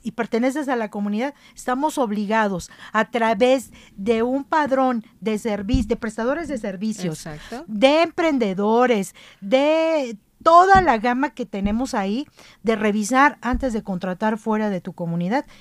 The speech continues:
Speaker 1: que si adentro lo tienes, estás obligado o invitado, porque no podemos obligar a nadie, pero sí concientizado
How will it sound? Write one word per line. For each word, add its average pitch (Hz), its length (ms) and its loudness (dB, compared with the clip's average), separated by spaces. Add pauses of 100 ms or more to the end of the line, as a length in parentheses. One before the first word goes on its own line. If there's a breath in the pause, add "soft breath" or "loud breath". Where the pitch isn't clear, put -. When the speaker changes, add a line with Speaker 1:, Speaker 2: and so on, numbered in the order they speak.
(200 loud breath)
Speaker 1:
que 202 140 -2
si 202 120 -4
adentro 240 380 -2
lo 190 160 -2
tienes, 240 380 -4
estás 196 360 -8
obligado 202 640 -2 (260 loud breath)
o 285 360 12
invitado, 247 680 2
porque 196 200 -6
no 190 80 -6
podemos 190 300 -8
obligar 202 280 -6
a 226 80 -2
nadie, 285 460 2 (480 loud breath)
pero 208 220 -4
sí 240 180 -10
concientizado 208 960 -6